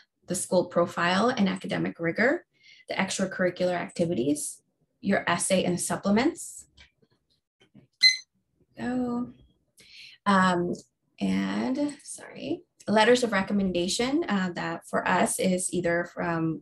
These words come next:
one is required for a teacher or a counselor, but you can submit up to three at Santa Clara. Again, it all depends on which university you're checking out. And of course, your interest in Santa Clara University.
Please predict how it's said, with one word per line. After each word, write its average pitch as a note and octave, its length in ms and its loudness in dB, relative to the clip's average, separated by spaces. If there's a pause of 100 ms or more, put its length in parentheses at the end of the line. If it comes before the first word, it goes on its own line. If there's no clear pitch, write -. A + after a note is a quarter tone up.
one F3+ 200 -2
is F#3 160 -2
required F3+ 400 -4
for F#3+ 160 -4
a F3 40 -2
teacher F3 640 -2
or E3+ 120 -4
a E3 60 -8
counselor, A3+ 540 -2 (320)
but G#3 120 2
you F#3 80 2
can F#3 160 0
submit E3+ 340 -2
up - 200 -6
to F3+ 180 -6
three E3 480 -4
at F#3+ 160 -4
Santa E3 200 -2
Clara. F#3 460 -2
Again, E3 400 0
it F3+ 140 0
all E3+ 140 2
depends E3 580 -2
on E3 400 -4
which - 420 -4 (340)
university F3 460 2
you're E3+ 160 0 (140)
checking E3 400 -4
out. D#4+ 220 0 (1160)
And A#3+ 100 2
of B3+ 120 -2
course, G3+ 300 2
your G3 100 -2
interest F3 440 -6
in E3 100 -2
Santa F#3 300 -8
Clara - 260 -6
University. - 640 -10